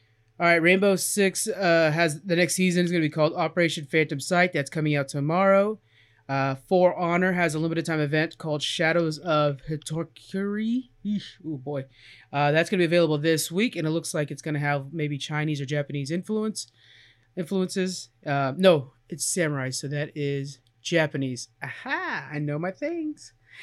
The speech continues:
And then Adventure Time is gonna be joining up with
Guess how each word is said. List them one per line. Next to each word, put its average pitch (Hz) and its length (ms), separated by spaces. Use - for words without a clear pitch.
And 170 180
then 175 160
Adventure 190 300
Time 185 500
is 165 300
gonna 165 140
be 156 100
joining 165 400
up 151 180
with 147 220